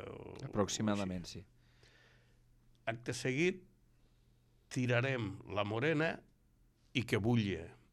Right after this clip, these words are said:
Speaker 1: I una vegada agafa-, ha, ha començat a bullir, tirarem l'arròs.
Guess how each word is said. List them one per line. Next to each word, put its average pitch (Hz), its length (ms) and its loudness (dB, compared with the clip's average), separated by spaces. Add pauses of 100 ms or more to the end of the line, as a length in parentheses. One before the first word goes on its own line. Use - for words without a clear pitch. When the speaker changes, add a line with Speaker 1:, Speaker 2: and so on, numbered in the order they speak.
(160)
Speaker 1:
I 113 80 -8
una 110 100 -2
vegada 113 380 4 (120)
agafa-, 110 360 0
ha, 95 160 2 (100)
ha 98 80 0
començat 104 500 -4
a 113 60 -2
bullir, 135 380 -2 (1300)
tirarem 113 500 0
l'arròs. 92 600 -8